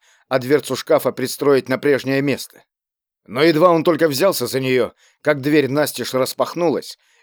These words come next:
и на пороге возник дровартак с гравиметом в руках. Кийск бросил дверцу, отпрыгнув в сторону, упал на пол и откатился к стене. Выстрел, угодивший в пол чуть дальше того места, где он только что стоял, заставил подпрыгнуть стол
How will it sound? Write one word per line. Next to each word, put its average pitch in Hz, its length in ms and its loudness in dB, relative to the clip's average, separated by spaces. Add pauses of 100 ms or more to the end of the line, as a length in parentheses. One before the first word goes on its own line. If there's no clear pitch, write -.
и 143 100 0
на 165 100 2
пороге 180 340 2
возник 156 380 2
дровартак 131 640 2
с 98 80 -10
гравиметом 123 720 -2
в 101 60 -12
руках. 107 480 -8 (420)
Кийск 131 320 -2
бросил 127 380 0
дверцу, 135 560 0 (180)
отпрыгнув 135 560 -4
в - 40 -10
сторону, 117 480 0 (220)
упал 147 300 2
на 156 220 2
пол 135 280 0
и 160 80 4
откатился 139 520 -2
к - 40 -18
стене. 127 420 -2 (400)
Выстрел, 175 600 2
угодивший 160 580 2
в - 100 -16
пол 160 220 2
чуть 123 300 -4
дальше 139 320 0
того 131 180 0
места, 139 340 -2
где 127 160 -2
он 131 120 -2
только 131 300 0
что 110 160 -6
стоял, 131 500 2 (320)
заставил 135 580 2
подпрыгнуть 127 680 -2
стол 156 380 2